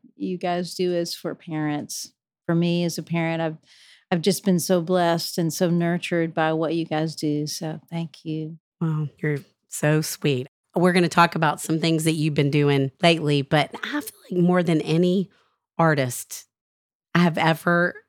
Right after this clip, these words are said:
Speaker 2: encountered, you, like, have this amazing way of reinventing yourself and stepping into a million different arenas, and your creativity is just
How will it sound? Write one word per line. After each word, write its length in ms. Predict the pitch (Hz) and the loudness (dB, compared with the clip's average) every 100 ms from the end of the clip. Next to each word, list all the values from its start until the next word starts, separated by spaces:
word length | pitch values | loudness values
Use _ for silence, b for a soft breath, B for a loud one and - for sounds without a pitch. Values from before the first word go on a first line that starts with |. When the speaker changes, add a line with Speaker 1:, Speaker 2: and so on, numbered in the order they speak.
| _ | _
Speaker 2:
encountered, 720 | 175 180 - 165 160 98 85 - B B B | 2 2 4 4 4 0 -6 -12 B B B
you, 320 | 190 254 302 | 4 6 6
like, 440 | 311 - 165 - - | 4 4 2 -2 -12
have 380 | - 190 196 165 | -2 2 4 2
this 300 | 170 156 - - | 0 0 -4 0
amazing 680 | 160 170 165 165 170 180 175 | 2 4 4 4 4 4 4
way 200 | 165 156 | 2 0
of 120 | 143 | -2
reinventing 760 | 151 160 156 135 156 185 247 240 | -2 2 2 2 2 2 2 2
yourself 600 | 240 226 233 214 214 190 | 2 0 2 4 2 -2
and 160 | 170 156 | -4 -4
stepping 500 | - 180 170 190 185 | -2 -2 2 2 4
into 300 | 180 165 160 | 2 0 0
a 100 | 156 | 2
million 500 | 160 170 180 196 196 | 2 2 2 4 2
different 320 | 180 175 170 156 | 0 0 0 0
arenas, 640 | 160 156 156 151 151 147 | -2 0 0 0 -2 -2
and 220 | 170 175 - B B B B | 0 0 -2 B B B B
your 180 | - 214 | -2 -2
creativity 680 | - - 208 190 240 233 170 | -2 2 2 2 0 2 0
is 140 | 143 | -2
just 540 | - 160 139 - - | -2 -4 -4 -10 -18